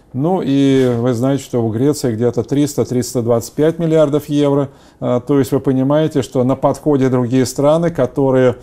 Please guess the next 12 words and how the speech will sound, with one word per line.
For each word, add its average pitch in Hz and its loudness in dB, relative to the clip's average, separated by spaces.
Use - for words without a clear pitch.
если 139 2
они, 131 2
э, 120 2
э, 117 0
используют 127 0
этот 123 0
инструмент 127 -2
референдума, 135 0
то 147 2
мало 135 2
не 147 0
покажется. 127 -4